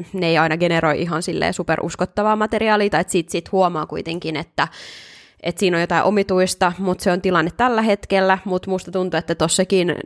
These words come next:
niin kun koneoppimiskenessä ja näiden kuvien ja videoiden ja audion generoimisessa on niin kun tultu tosi paljon eteenpäin, että se, että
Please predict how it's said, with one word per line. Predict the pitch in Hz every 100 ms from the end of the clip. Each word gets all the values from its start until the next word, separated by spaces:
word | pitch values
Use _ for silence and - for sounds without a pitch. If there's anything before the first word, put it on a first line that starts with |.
| -
niin | - -
kun | 175 170 165 - -
koneoppimiskenessä | - 175 165 170 170 170 170 - 170 - 165 165 - 156
ja | 156
näiden | 160 160 165 165 - - -
kuvien | - 175 165 165 160
ja | 156 156
videoiden | 160 160 156 156 156
ja | 156
audion | - 165 165 165
generoimisessa | 170 165 160 156 160 165 165 -
on | 156 151
niin | - -
kun | -
tultu | 170 165 170
tosi | - 170
paljon | - -
eteenpäin, | 208 214 202 175 175 165 170
että | 170 170 170
se, | 175 160
että | 165 -